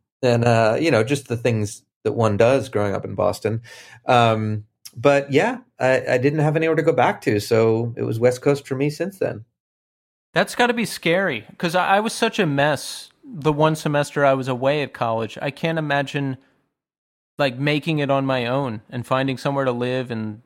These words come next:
Speaker 2: I don't know. That, how, how did you do it?
Speaker 1: It's good. That,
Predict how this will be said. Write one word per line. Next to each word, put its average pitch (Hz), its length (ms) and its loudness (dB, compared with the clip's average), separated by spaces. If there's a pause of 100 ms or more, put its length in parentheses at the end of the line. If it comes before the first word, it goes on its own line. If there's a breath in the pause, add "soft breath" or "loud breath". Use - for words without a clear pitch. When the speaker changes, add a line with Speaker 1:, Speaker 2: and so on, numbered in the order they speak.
Speaker 2:
I 135 120 -6
don't 135 120 -4
know. 135 360 -4
That, 127 280 -4
how, 147 220 2
how 151 160 -4
did 143 160 -8
you 143 80 -8
do 143 180 -8
it? - 120 -12 (1300 loud breath)
Speaker 1:
It's - 120 -20
good. 240 420 2
That, 220 180 0